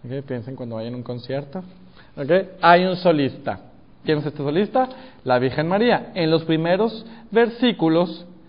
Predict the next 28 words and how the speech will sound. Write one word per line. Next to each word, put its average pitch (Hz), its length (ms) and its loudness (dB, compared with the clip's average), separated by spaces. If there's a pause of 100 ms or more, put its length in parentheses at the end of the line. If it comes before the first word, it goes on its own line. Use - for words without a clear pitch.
(340)
del 156 320 6
uno, 214 480 4
de, 156 140 4
perdón, 131 280 2
del 139 140 2
cuarenta 151 440 2
y 151 120 2
seis 196 360 2
al 220 220 0
cincuenta, 202 880 0 (760)
la 143 260 2
primera 165 480 4
parte, 160 720 6 (960)
del 165 240 2
cuarenta 180 280 4
y - 20 2
seis 220 180 0
al 233 140 0
cuarenta 165 420 -2
y 147 60 2
nueve, 139 320 2
podemos 135 360 -2
decir, 202 400 -2 (600)
está 147 240 2
hablando 175 400 4
la 165 100 2
Virgen 151 360 0
María 151 540 -2